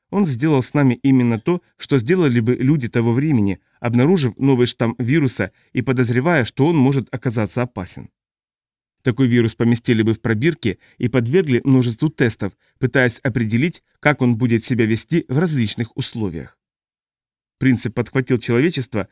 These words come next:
и сбросил его на три планеты, а затем стал наблюдать, интересуясь, возможно, тем, произойдёт ли какое-нибудь отклонение или сохранится чистота штамма. К этому времени он уже должен понять, что она сохраняется.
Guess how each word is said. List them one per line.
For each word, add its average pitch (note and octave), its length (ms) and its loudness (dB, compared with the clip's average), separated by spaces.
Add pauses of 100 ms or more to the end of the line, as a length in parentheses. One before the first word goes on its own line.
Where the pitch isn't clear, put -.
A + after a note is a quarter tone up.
(140)
и - 80 -4
сбросил B2+ 460 0
его B2 320 0
на B2+ 120 2
три A#2 180 -4
планеты, A2+ 540 -2 (440)
а A#2+ 80 -4
затем B2+ 300 0
стал B2 220 -2
наблюдать, A#2+ 480 0 (220)
интересуясь, C3 640 0
возможно, A#2+ 460 0
тем, F#3 260 -2 (220)
произойдёт D3+ 500 0
ли C3 60 0
какое-нибудь A#2 580 0
отклонение B2+ 720 0 (160)
или G#3 160 0
сохранится D3 580 0
чистота B2 460 -4
штамма. F2+ 440 -8 (800)
К - 60 0
этому C3+ 300 4
времени C3+ 400 4
он D3+ 160 2
уже B2+ 180 2
должен A#2 360 0
понять, D3+ 260 0
что - 200 -2
она B2+ 140 2
сохраняется. A2+ 800 -4